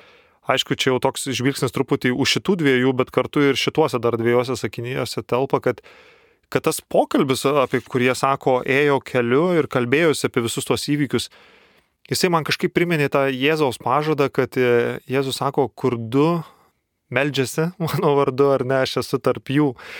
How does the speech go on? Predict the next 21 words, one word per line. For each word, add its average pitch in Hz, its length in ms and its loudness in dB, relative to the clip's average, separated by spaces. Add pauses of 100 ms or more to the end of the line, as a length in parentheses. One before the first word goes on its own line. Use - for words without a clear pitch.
(220)
Ir 127 120 0
mes 135 200 0
žinom, 143 180 0
kad 127 160 -2
Jėzus 131 300 0
atsiranda 135 440 0
tarp 113 300 -4
jų. 120 180 -2
Tai 117 140 -4
tas - 160 -2
pokalbis 135 580 0
jų, 135 200 2 (480)
irgi 147 240 2
galima 135 260 0
sakyti, 143 380 -2
jie 143 100 2
kalbėjo 131 580 2
apie 113 200 -2 (160)
įvykius, 123 400 -4
ar 107 120 -4
ne? 117 160 -2